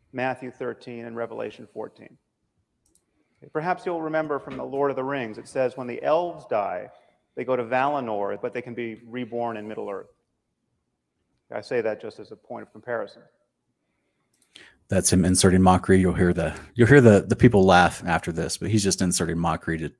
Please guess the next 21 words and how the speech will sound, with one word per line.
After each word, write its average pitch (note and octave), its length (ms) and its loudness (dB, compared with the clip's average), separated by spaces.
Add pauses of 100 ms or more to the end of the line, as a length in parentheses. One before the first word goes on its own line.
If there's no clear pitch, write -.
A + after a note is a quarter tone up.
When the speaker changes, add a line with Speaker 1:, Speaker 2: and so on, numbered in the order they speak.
Speaker 2:
to A#2 100 0
win G#2+ 220 4
the C3 140 4
audience F2+ 440 2
to E2 140 -8
his D#2+ 140 -4
side. E2+ 420 0 (380)
And G2 120 2
this A#2+ 160 4
is B2 100 2
the A#2 80 0
tactic G#2+ 480 0
that G2+ 140 -6
they E2+ 100 -2
use F#2+ 580 2 (580)
in A2+ 180 -4
order A#2+ 280 4
to A#2 120 -2
win F#2+ 480 4
the F#2+ 160 -4 (100)
audience A2 800 2